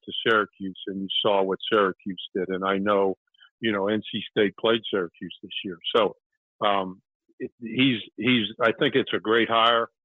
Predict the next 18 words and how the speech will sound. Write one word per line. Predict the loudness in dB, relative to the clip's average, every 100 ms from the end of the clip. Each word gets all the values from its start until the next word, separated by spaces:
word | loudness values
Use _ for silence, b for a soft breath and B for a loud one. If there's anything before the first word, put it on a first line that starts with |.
| _ _ -12
I | -12 -8 -6
think | -6 -8 -14 -2
N | -2 -2
C | -10 -8
State | 0 0 0 0
fans | 2 2 0 -4 -10 b b _
will | -2 0 2
really | 2 4 2
enjoy | -2 0 0
watching | 0 2 2 2 -4 -8
his | -6 -6
offenses | -4 -4 -4 -12 -18 -20 -20 -12
because | -12 -2 -2 0
I | -4 -4
think | -6
it'll | -4 -6
be | -4
exciting. | -4 -4 -2 -2 -4